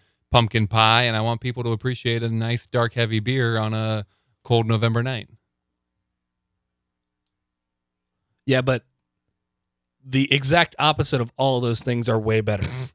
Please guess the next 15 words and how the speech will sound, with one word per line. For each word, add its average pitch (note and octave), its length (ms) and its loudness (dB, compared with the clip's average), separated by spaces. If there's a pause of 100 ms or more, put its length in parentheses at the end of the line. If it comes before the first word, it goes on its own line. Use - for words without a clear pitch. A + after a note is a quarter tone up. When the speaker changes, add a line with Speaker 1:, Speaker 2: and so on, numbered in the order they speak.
(540)
Speaker 1:
<laughs> - 840 -20
What's - 180 -2
the B2 180 -2
opposite A2+ 440 -4
of G2+ 120 -8
pumpkin G2+ 340 -6
pie? F#2+ 280 -14 (1120)
Speaker 2:
Um, A#2 840 2 (180)
Speaker 1:
Strawberry B3 540 -8
shortcake. E3+ 640 -10 (280)
Speaker 2:
<laughs> C3 120 -2 (400)
Yeah, F4+ 380 0
sure. - 420 0
Speaker 1:
<laughs> G#3 40 0 (1500)
Speaker 2:
Um, A2+ 880 -2